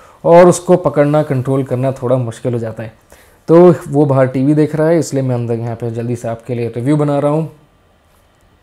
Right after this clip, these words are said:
तो जैसे आप लोगों ने comments में सजेस्ट किया था कि camera angle change करो और कहीं और बनाओ जिसमें कि आप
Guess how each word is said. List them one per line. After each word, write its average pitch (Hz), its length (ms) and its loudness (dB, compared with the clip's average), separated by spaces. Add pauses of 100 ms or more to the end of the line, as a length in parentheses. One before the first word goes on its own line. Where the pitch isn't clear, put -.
(300)
तो 147 600 4
जैसे 143 320 0
आप 135 260 -2
लोगों 139 240 0
ने 139 120 -2
comments 131 420 -6
में 131 80 -6
सजेस्ट 123 400 -6
किया 170 200 6
था 196 240 4
कि 185 340 -4 (160)
camera 147 400 -4
angle 135 320 0
change 156 320 -2
करो 160 400 0
और 135 440 2 (540)
कहीं 190 220 4
और 214 200 4
बनाओ 156 300 0
जिसमें 175 340 0
कि 175 220 -4
आप 156 300 -2